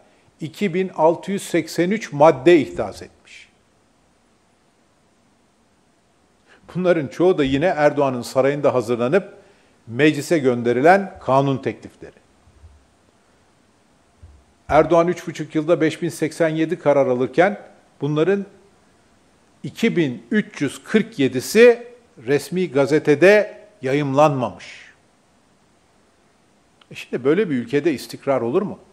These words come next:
Millet önünü görebilir mi? Erdoğan bu ülkede basın özgürlüğüne de saldırmayı ihmal etmemiş.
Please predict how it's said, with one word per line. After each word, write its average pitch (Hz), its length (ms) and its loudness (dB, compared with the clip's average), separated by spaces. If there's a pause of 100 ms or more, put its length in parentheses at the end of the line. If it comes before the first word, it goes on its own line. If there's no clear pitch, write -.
(500)
Millet 180 300 2
önünü 165 260 -2
görebilir 139 480 4
mi? 175 140 -6 (2250)
Erdoğan 160 520 2 (120)
bu 156 80 -4
ülkede 156 400 -2
basın 160 260 -2
özgürlüğüne 151 580 -2
de 135 100 0
saldırmayı 139 560 -2
ihmal 139 340 -2
etmemiş. - 600 -8